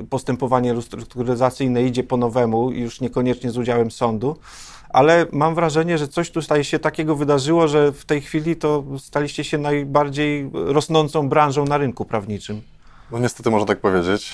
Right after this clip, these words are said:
Speaker 2: Ja nie, nie wiem, czy to dobre dla gospodarki, że akurat rosną restrukturyzacje, natomiast na pewno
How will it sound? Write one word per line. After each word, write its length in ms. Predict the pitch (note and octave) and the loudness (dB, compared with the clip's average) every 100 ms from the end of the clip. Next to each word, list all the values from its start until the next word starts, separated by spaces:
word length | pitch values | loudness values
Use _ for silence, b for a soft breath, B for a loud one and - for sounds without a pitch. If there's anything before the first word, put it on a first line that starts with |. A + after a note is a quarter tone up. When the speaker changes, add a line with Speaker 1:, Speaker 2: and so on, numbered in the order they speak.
| - F#2+ | -12 -8
Speaker 2:
Ja 100 | F2+ | -6
nie, 180 | F#2 F2 F2 E2+ E2+ | -4 -4 -6 -6 -6
nie 100 | F#2+ | -6
wiem, 120 | F2 F2 | -6 -6
czy 80 | |
to 100 | - | -6
dobre 300 | F2 G2+ F#2 | 2 2 2
dla 140 | E2+ E2+ | -2 -2
gospodarki, 580 | F2 - F#2 F2+ - E2+ | -4 -2 0 0 -2 -4
że 100 | E2+ | -4
akurat 340 | E2 D#2+ - | -4 -6 -4
rosną 360 | F2 F2 - F2 | -2 -2 -2 -6
restrukturyzacje, 720 | E2+ E2+ - G2+ F2+ F2 G2 | -8 -8 -6 -2 0 -2 -4
natomiast 340 | G2 G#2 G2 | -2 -2 -4
na 60 | G2+ | -6
pewno 420 | A2 G#2+ G2+ G2 | -6 -4 -4 -4